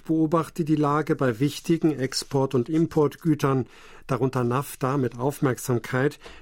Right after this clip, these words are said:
die voraussichtlich weiterhin Probleme bereiten könnten, erklärte der Politiker.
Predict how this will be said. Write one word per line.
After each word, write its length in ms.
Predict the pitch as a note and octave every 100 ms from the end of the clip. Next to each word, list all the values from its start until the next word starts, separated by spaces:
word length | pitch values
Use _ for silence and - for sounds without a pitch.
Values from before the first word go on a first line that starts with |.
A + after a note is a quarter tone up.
| -
die 60 |
voraussichtlich 960 | C3+ D3 B2 C3+ C#3 D#3+ D3 E3 D#3 -
weiterhin 500 | B2+ C3+ D3+ D3 D3
Probleme 480 | - C#3+ C3+ C#3+ B2+
bereiten 520 | C3+ B2 B2 - B2+
könnten, 340 | - B2+ A#2+
erklärte 500 | B2+ A#2+ - B2 A#2
der 120 | A2+ A#2
Politiker. 680 | - A#2+ G#2 A#2 - A2